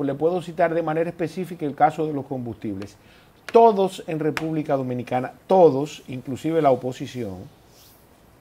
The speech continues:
en alguna medida esperábamos que en República Dominicana se iba a modificar la ley de combustibles.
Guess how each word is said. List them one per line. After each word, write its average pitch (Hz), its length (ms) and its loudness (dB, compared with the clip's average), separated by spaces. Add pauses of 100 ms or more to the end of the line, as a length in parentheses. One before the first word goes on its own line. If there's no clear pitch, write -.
(420)
en 139 180 -4
alguna 147 380 -2
medida 139 580 -2
esperábamos 139 880 2 (560)
que 120 140 -6
en 123 80 -4
República 151 540 -6
Dominicana 147 540 -6
se 143 160 -8
iba 139 200 -2
a - 20 -6
modificar 127 800 -6
la 117 240 -6
ley 120 240 -4
de 117 140 -8
combustibles. 90 760 -14